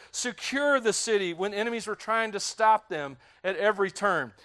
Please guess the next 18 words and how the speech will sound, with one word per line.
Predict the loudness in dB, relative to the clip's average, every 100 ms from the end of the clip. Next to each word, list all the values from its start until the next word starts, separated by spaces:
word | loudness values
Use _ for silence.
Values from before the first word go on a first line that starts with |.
| -18 2
But | 4 6
they | 4
finally | 6 4 6 6 2
got | 4 4
it | 4
done, | 2 2 2
and | -2
it | -2
was | 0
over | 6 8 8 6
a | 4
period | 2 -2 0 0
of | 0
decades. | 4 4 4 2 2 0
This, | -6 -8
this | -6 -2
wasn't | 8 8 8
a, | 0